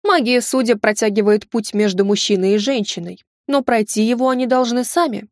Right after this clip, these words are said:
Этого за них никто не сделает, назидательно произнес лекарь.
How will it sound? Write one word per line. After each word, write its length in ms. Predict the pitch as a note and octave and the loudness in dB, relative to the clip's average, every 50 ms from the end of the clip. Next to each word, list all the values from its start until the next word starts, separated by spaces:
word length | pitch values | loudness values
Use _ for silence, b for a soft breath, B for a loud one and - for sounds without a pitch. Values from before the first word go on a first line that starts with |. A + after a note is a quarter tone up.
| _ _ _ _ _ | _ _ _ _ _
Этого 360 | - G#3+ G#3 G#3+ B3 A#3+ C4+ | 0 0 0 0 0 0 2
за 120 | B3 C4 C4 | 2 2 0
них 220 | B3+ C4 - - | 0 -2 -4 -2
никто 300 | A#3+ A#3 G#3+ - - F#3 | -4 -4 -4 -2 -2 0
не 140 | F3+ F#3+ G#3 | 2 2 2
сделает, 540 | G#3 G3+ A3+ C4 B3 G#3 F#3+ - - _ _ _ _ _ _ _ _ | 2 2 0 0 0 0 -6 -8 -12 _ _ _ _ _ _ _ _
назидательно 680 | A3+ A3 G#3 G3 G#3 F3+ G3 G#3+ G#3 B3 B3+ C4 C4+ | 0 0 2 2 2 2 2 0 0 -2 -4 -4 -2
произнес 500 | - C4 A#3+ A3+ G#3+ G3+ G3 G3 G3+ - | 0 0 0 0 0 0 0 -2 -2 -2
лекарь. 340 | G3 F3+ E3+ - - - - | -2 -4 -4 -4 -10 -14 -14